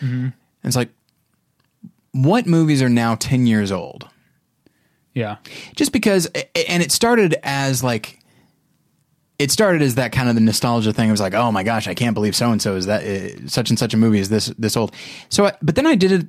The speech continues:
Speaker 2: again the next year, and then the next year, and, and I've done it every year, uh, and I posted a little blog, and I, and,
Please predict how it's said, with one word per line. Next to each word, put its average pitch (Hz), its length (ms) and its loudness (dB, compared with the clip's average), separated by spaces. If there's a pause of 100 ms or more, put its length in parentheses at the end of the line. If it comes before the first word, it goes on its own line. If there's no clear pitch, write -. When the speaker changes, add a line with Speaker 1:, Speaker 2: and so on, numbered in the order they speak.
Speaker 2:
again 160 280 2
the 151 60 4
next 156 300 2
year, 101 400 0
and 139 120 2
then 180 120 4
the 170 60 4
next 185 300 2
year, 117 140 0 (520)
and, 165 300 0 (1160)
and 151 200 2
I've 147 160 0
done 175 140 4
it 156 100 4
every 131 220 2
year, 117 600 2 (140)
uh, 107 420 0
and 113 120 -2
I 110 80 0
posted 120 400 0
a 117 40 2
little 113 200 2
blog, 101 360 0
and 113 100 0
I, 107 80 0
and, 101 500 -2